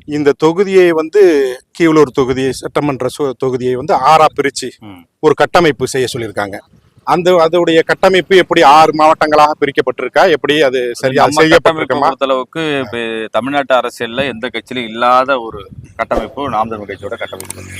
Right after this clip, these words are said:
Speaker 2: ஒரு சட்டமன்ற தொகுதியை ஆறு மாவட்டமா பிரிச்சுட்டோம். இப்ப கீவளூர் சட்டமன்ற தொகுதியை ஆறு மாவட்டமா பிரிச்சிருக்கோம். ஆறு மாவட்டத்துக்கும் மாவட்ட செயலாளர், மாவட்ட பொறுப்பாளர்களை போட்டு பணிகள் வி-, மிக வேகமா நடந்துகிட்டு இருக்கு. இப்ப அந்த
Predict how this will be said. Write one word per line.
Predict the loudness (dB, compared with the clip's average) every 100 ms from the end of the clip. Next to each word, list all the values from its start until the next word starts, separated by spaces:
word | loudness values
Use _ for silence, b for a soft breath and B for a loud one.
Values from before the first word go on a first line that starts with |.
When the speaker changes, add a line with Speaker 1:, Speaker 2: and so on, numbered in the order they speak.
| -18 -20 -20 -20 _ _
Speaker 2:
ஒரு | -4 -2 0 0 0 0 -2 -2 -6 -8 -10 -14 -18 -6
சட்டமன்ற | -2 0 0 -2 -6
தொகுதியை | -4 -2 2
ஆறு | 4 6 4
மாவட்டமா | 2 2 2 -2 -4
பிரிச்சுட்டோம். | -8 -14 -16 -16
இப்ப | -18 -14 -10
கீவளூர் | -6 -6 -4
சட்டமன்ற | -6 -6
தொகுதியை | -8 -8 0
ஆறு | 2 2
மாவட்டமா | -2 -4 -4 -6
பிரிச்சிருக்கோம். | -10 -10 -12 -12
ஆறு | -2 0 0
மாவட்டத்துக்கும் | 0 2 2 0 -4 -8 -10
மாவட்ட | -4 -2 -4 -8
செயலாளர், | -10 -8 -8 -6
மாவட்ட | -6 -6 -8 -10
பொறுப்பாளர்களை | -10 -10 -10 -12 -16 -14
போட்டு | -14 -14 -18 _ _ _ _ _ _ _
பணிகள் | -6 -6 -8 -12 -14
வி-, | -14 -14 -14
மிக | -8 -4
வேகமா | -2 -2 -4 -8
நடந்துகிட்டு | -8 -14 -20
இருக்கு. | -20 -20
இப்ப | -18 -6 -4
அந்த | -4 -8